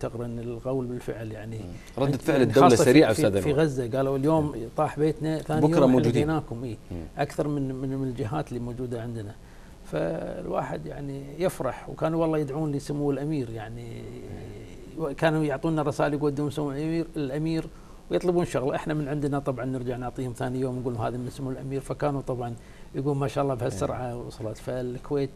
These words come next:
Speaker 1: آه، سمعتها الإنسانية
Speaker 2: جميل. وخصوصًا
Speaker 1: كبيرة.
Speaker 2: للناس الفقراء والبسطاء والنازحين الذين
Speaker 1: نعم.
Speaker 2: ليس لهم ذنب في هذه الصراعات
Speaker 1: صحيح.
Speaker 2: والنزاعات السياسية.
Speaker 1: نعم.
Speaker 2: سؤالي أيضًا لك أستاذ أيمن، حجم التحدي الكبير لكم في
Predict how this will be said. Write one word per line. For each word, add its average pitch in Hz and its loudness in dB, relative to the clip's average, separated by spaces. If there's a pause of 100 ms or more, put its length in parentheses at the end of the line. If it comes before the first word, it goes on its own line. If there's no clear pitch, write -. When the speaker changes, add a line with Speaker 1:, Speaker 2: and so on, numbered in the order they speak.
Speaker 1:
آه، 120 -8
سمعتها 123 -6
الإنسانية 120 -4
Speaker 2:
جميل. 117 -4 (380)
وخصوصًا 165 2
Speaker 1:
كبيرة. 147 8
Speaker 2:
للناس 131 4
الفقراء 104 4
والبسطاء 92 0
والنازحين 98 0
الذين 123 6
Speaker 1:
نعم. 127 6
Speaker 2:
ليس 156 2
لهم 117 4
ذنب 135 2
في 107 2
هذه 110 2
الصراعات 98 0
Speaker 1:
صحيح. 123 -4
Speaker 2:
والنزاعات 98 2
السياسية. - -8
Speaker 1:
نعم. 117 -10
Speaker 2:
سؤالي 165 4
أيضًا 185 6
لك 139 2
أستاذ 95 -4
أيمن، 76 -8 (340)
حجم 123 -2
التحدي 95 -6
الكبير 87 -4
لكم 85 -10
في 87 -14